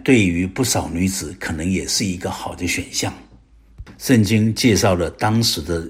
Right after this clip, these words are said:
习俗之后，就来到了我们的主角以斯帖身上。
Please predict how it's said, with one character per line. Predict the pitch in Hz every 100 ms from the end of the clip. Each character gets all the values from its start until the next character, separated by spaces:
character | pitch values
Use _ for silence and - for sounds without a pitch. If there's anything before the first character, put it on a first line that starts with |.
| -
习 | - - 101
俗 | - 87
之 | 90 123
后， | - 131 - - - - - -
就 | - 92
来 | 82 85
到 | 90 107 90
了 | 80 73 - - _ _ _
我 | - 92
们 | 85
的 | 92
主 | 87 101 104
角 | 98 76 67 -
以 | -
斯 | - -
帖 | 107 - -
身 | - 90
上。 | 87 98